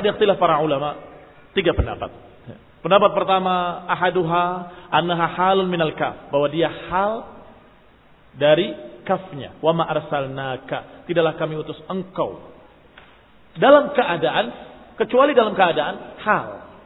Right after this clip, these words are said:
Ya, kecuali dalam keadaan kafah. Berarti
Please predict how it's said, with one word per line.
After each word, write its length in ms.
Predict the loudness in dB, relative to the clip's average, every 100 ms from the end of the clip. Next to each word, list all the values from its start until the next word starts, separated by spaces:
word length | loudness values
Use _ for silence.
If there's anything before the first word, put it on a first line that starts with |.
| -20 -20
Ya, 380 | -8 -6 -6 -8
kecuali 220 | -2 0 0
dalam 160 | -2
keadaan 560 | -2 -2 -2 -4 -8 -8
kafah. 440 | -8 -6 -10 -12 -12 -20 -20 -20 -20 _ _ -6
Berarti 240 | -4 -2